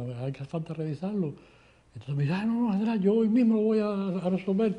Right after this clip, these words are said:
Y él arrancó para allá y yo me fui con la, con la familia, dejé a Rancés, dejé al otro. Le dije, "Mañana estate en este, esténse aquí".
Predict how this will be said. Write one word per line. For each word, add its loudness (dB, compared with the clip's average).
Y 0
él 4
arrancó -4
para 0
allá 2
y -4
yo 0
me 0
fui -2
con -4
la, -6
con -8
la -8
familia, -2
dejé -4
a -2
Rancés, -2
dejé -2
al 0
otro. 4
Le 2
dije, 6
"Mañana 2
estate 2
en 2
este, 0
esténse 0
aquí". 0